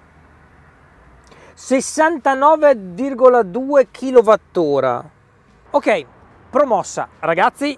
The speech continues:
sessantanove virgola due kilowattora di capacità massima. Contando che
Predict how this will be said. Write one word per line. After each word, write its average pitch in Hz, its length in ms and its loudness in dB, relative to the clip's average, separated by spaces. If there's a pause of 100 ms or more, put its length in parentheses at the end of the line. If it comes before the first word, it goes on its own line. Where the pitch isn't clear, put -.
sessantanove 233 840 -2
virgola 208 420 -2
due 226 420 -4
kilowattora 220 760 -2 (240)
di 190 260 -14
capacità 202 480 -6
massima. 147 500 -10 (180)
Contando 240 460 -2
che 220 280 -6